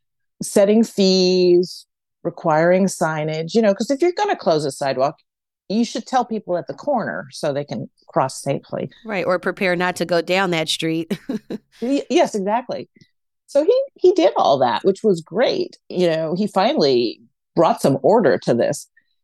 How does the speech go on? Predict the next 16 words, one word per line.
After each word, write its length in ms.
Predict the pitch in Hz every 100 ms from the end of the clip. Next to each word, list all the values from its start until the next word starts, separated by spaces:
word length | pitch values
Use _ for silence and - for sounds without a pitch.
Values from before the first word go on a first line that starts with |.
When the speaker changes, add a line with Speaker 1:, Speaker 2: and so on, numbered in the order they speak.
| _ _ _ _ -
Speaker 1:
And 520 | 170 170 165 175 - -
he 200 | 208 370
made 280 | 214 277 214
it 100 | 175
his 200 | 185 -
signature 440 | 185 190 185 143
issue. 380 | 185 - 135 117
And 220 | 135 190
his 160 | 277 -
Facebook 400 | 190 208 - 156
page 360 | - 131 139 -
was 180 | 139 - - -
full 380 | - 277 147 165
of 140 | 139 -
complaints 720 | 139 - 185 196 139 143 -
about, 360 | 147 131 -